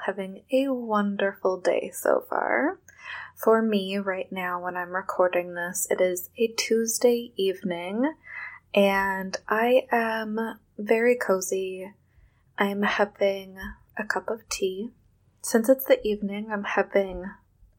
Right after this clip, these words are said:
a caffeine-free tea, which I've actually been trying to drink a little bit less caffeine.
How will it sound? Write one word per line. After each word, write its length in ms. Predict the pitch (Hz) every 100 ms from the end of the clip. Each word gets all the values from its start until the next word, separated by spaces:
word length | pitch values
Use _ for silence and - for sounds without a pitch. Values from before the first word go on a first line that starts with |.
| _ -
a 360 | 202 196 185 180
caffeine-free 680 | - 196 - 208 226 - -
tea, 400 | - - - 269 - _ - - - _
which 580 | - 196 185 180 - - -
I've 160 | 233 254
actually 420 | 294 - 302 285
been 200 | 247 214
trying 400 | - 202 196 190
to 140 | -
drink 420 | 185 - 185 180 175 - - _ _ _ _ -
a 120 | 277
little 240 | 294 302
bit 220 | 277 233 -
less 300 | 175 - -
caffeine. 800 | - - - - 180 190 208